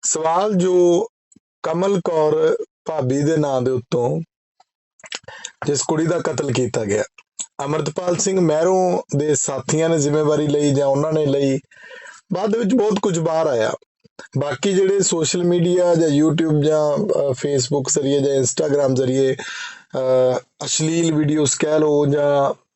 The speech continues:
ਅ, ਜਿਹਦੇ ਮਤਲਬ ਕਿ ਅਲੱਗ-ਅਲੱਗ ਢੰਗ ਦੇ ਨਾਲ ਜਿਸ ਤਰੀਕੇ ਨਾਲ ਵੀਡੀਓ ਪੇਸ਼ ਕਰਕੇ ਪਾਉਂਦੇ ਸੀਗੇ, ਜਿਹਦੇ ਡਬਲ ਮੀਨਿੰਗ ਨਿਕਲਦੇ ਸੀ, ਉਹਨਾਂ ਨੇ, ਅ,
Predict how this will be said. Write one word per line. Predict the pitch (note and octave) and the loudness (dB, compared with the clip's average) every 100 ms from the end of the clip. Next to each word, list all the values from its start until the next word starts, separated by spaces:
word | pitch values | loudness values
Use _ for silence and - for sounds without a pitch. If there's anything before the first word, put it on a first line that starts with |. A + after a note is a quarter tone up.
| _ - - - - - | _ -20 -16 -16 -10 -4
ਅ, | C3+ C3 B2+ - - | 2 4 4 2 -2
ਜਿਹਦੇ | B2+ C#3+ D3 D#3 D3+ C#3+ - - - - | 0 0 2 4 4 2 -2 -16 -16 -6
ਮਤਲਬ | C#3 C3+ C3+ | -2 0 -2
ਕਿ | - C#3 C3 B2 A2+ A2 - - - | -2 2 2 4 0 -2 -10 -14 -8
ਅਲੱਗ-ਅਲੱਗ | D3 D#3 D#3 E3 C3+ | -2 0 2 0 0
ਢੰਗ | D#3+ C#3 | -2 0
ਦੇ | C3 C#3+ | 0 0
ਨਾਲ | C#3 C3+ | 0 0
ਜਿਸ | B2+ C3+ | 0 0
ਤਰੀਕੇ | - C#3 C3 C#3+ | -2 -2 -2 -4
ਨਾਲ | C3+ | -2
ਵੀਡੀਓ | C3 C3 C#3 | 0 0 -2
ਪੇਸ਼ | C3+ C3 - | 0 -2 -2
ਕਰਕੇ | B2+ B2 B2+ | -4 -2 -4
ਪਾਉਂਦੇ | C3 B2 A#2+ | -2 0 0
ਸੀਗੇ, | A#2+ D3 C#3+ A#2+ B2 _ | 0 0 0 0 -2 _
ਜਿਹਦੇ | - C3+ C#3 | -8 -4 0
ਡਬਲ | B2 - D3 | 0 0 0
ਮੀਨਿੰਗ | C#3+ C#3 C3 | 0 0 0
ਨਿਕਲਦੇ | B2+ B2 A#2+ C3+ B2+ A#2+ | 0 -2 -2 -2 -2 -2
ਸੀ, | B2+ F#3 - - - - - - - - - | -2 -2 -8 -20 -18 -16 -14 -14 -16 -16 -6
ਉਹਨਾਂ | F#3 G#3+ | -2 0
ਨੇ, | A3+ A3+ A3 G#3 - _ - - D3+ | 0 2 2 0 -2 _ -20 -6 -2
ਅ, | D#3+ D#3 | 0 0